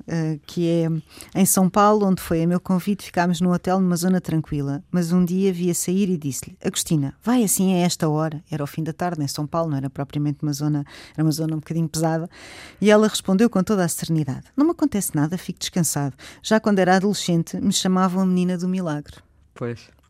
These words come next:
Speaker 1: O que é, é engraçado, porque ela sempre teve esse desassombro, essa falta de medo.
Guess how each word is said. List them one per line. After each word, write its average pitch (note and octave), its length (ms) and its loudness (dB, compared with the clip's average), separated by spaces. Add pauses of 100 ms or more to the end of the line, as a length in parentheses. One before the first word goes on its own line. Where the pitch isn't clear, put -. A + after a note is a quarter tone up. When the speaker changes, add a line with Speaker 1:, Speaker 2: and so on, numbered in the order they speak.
(400)
Speaker 1:
O - 40 -8
que - 160 -8
é, E3+ 280 -2
é F3+ 40 -2
engraçado, D#3+ 540 -6
porque F#3+ 220 -6
ela A3+ 160 0
sempre - 320 -6
teve D#3 240 -8
esse - 160 -4
desassombro, D3 640 -4 (240)
essa E3+ 200 0
falta E3 300 -6
de C#3+ 140 -10
medo. D3+ 320 -4